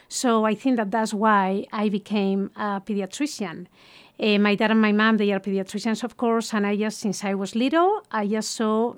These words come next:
them working with kids. And my dad used to take me to the hospital to see all the babies and to his clinic, so I just fell in love with it. So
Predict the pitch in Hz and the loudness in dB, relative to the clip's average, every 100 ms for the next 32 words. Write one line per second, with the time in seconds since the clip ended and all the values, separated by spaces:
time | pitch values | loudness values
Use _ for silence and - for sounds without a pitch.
0 | 254 208 233 202 220 269 214 220 208 220 | -8 -2 0 2 2 0 0 -2 -2 -2
1 | 214 220 - 214 202 208 - - - - | -2 -4 -4 -4 -4 -8 -18 -20 -20 -20
2 | - - 208 196 190 190 190 220 214 196 | -16 -2 2 2 2 0 -2 -2 -2 -2
3 | 190 202 214 196 185 180 247 269 - 262 | -6 -8 -6 -6 -6 -8 -4 -4 -2 0
4 | 254 247 - 254 247 226 247 247 247 247 | 0 -2 -4 -2 0 2 2 2 0 -2
5 | 240 220 190 180 185 - 240 233 233 226 | -2 -4 -4 -8 -12 -6 -2 0 0 -4
6 | - 202 196 208 208 - 190 185 196 185 | -6 -4 -4 -6 -6 -4 -4 -4 -4 -8
7 | 170 - 175 _ - - - - _ - | -12 -16 -20 _ -20 -20 -20 -20 _ -14
8 | - 240 220 214 214 226 | -2 2 2 2 0 -2